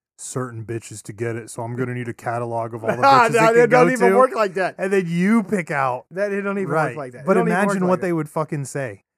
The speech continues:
Speaker 1: Imagine the counter girl's face. That look right there. She's just
Speaker 2: Right.
Speaker 1: like, "What?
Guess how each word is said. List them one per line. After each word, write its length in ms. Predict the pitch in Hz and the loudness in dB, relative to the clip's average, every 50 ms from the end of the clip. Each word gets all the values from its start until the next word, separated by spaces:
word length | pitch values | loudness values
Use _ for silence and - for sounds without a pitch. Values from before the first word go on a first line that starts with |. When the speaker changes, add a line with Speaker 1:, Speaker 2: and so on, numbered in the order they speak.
| _ - | _ -12
Speaker 1:
Imagine 360 | 156 170 170 185 185 185 214 220 | -8 -6 -4 -4 -4 -4 -6 -6
the 100 | 208 170 | -6 -8
counter 440 | 131 - - 147 143 143 147 147 | -10 -12 -10 -8 -6 -4 -4 -6
girl's 280 | 131 135 147 139 127 - | -4 -4 -4 -6 -6 -8
face. 500 | - - 123 120 113 98 - - - - - 135 | -12 -10 -10 -10 -10 -10 -12 -16 -18 -18 -14 -6
That 240 | 131 151 147 127 127 | -4 -4 -4 -4 -6
look 160 | 120 110 - | -12 -12 -10
right 180 | 127 120 120 - | -12 -12 -10 -10
there. 220 | 127 117 101 92 | -10 -10 -10 -12
She's 220 | _ - 123 110 | _ -18 -18 -14
just 180 | 110 117 127 135 | -14 -14 -12 -10
Speaker 2:
Right. 80 | 135 123 | -10 -10
Speaker 1:
like, 240 | 117 110 101 _ _ _ _ _ _ _ _ _ _ _ _ _ _ _ _ _ _ | -10 -10 -12 _ _ _ _ _ _ _ _ _ _ _ _ _ _ _ _ _ _
"What? 220 | - 127 160 196 | -18 -16 -16 -18